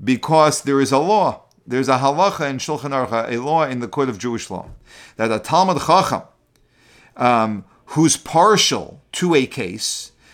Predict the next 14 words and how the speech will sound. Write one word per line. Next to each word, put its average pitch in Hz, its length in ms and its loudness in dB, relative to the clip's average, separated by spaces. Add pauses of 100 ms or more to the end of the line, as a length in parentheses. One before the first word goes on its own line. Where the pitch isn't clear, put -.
(160)
which 113 240 -4
means 170 280 0
that 139 140 4
he 147 120 0
is 156 100 2
somehow 180 340 2
attached 151 680 -2
to 156 240 -2
the 117 160 -6
case 151 300 -2
that's 123 180 -4
brought 139 220 0
before 104 360 -4
him, 107 160 -10